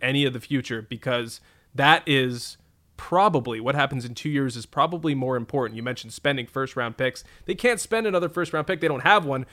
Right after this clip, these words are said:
but they certainly can't spend it in the future because they may be fully into a rebuild, rebuild at that point. So this is a big job for Ron Hextall.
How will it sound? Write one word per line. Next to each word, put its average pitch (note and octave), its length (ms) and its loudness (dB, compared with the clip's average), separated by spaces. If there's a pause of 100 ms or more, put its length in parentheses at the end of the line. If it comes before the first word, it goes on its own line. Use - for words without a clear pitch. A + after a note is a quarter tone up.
but D#3 120 -2
they E3 100 4
certainly E3 400 6
can't B2+ 220 -2
spend B2 240 -4
it A2+ 80 -8
in A2 80 -8
the A#2 80 -14
future D3 340 -2
because B2 460 -4 (180)
they G3+ 140 2
may F3+ 100 0
be D#3+ 140 -4
fully E3+ 420 4
into D3 160 4
a C#3+ 40 2
rebuild, C3+ 600 -2
rebuild C#3 400 -2
at G2 140 -10
that A2 180 -4
point. A2 280 -10 (280)
So E3 140 0
this A3 80 0
is - 60 0
a D#4+ 60 0
big G#3+ 200 4
job D#3 280 2
for C3+ 180 -6
Ron A2+ 160 -8
Hextall. A2 480 -10